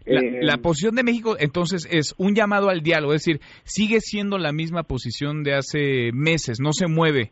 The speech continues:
Speaker 1: ni por los hechos de hoy se mueve la posición de nuestro país.
Speaker 2: Sí, efectivamente, porque, pues, <laughs> seguimos pensando y estamos convencidos de que escenas como las de hoy son las menos convenientes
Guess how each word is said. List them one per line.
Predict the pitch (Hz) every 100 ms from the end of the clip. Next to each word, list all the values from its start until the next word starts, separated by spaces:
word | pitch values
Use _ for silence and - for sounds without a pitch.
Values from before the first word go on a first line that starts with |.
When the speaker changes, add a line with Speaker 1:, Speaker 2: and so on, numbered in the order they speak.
| _ -
Speaker 1:
ni | 139 147
por | 143 135
los | 135 127
hechos | 170 185 143
de | 143
hoy | 143
se | 131 135
mueve | 131 143 139
la | 117
posición | 113 110 - 120
de | 113
nuestro | 101 98
país. | 92 - - - _ _ _ _ _ _ _ - -
Speaker 2:
Sí, | 269 254
efectivamente, | 170 - - 254 247 240 233 202 240 247 -
porque, | 170 160 - 156 151 147 143 143 -
pues, | 139 - 107
<laughs> | - 127 107 170 120 110
seguimos | 151 143 185 202 185 - _ -
pensando | 151 147 - 190 180 165 202 262 311 - 113
y | 120 117 113 113
estamos | 110 - 151 165
convencidos | 165 151 143 139 139 156
de | 147
que | - 107 101 _ _
escenas | 117 - 147 156 -
como | 131 120
las | 117 120
de | 123
hoy | 135 139 170 - _ _ _
son | 147 151
las | 151 123 143
menos | 151 147 -
convenientes | 127 123 139 156 147 135 143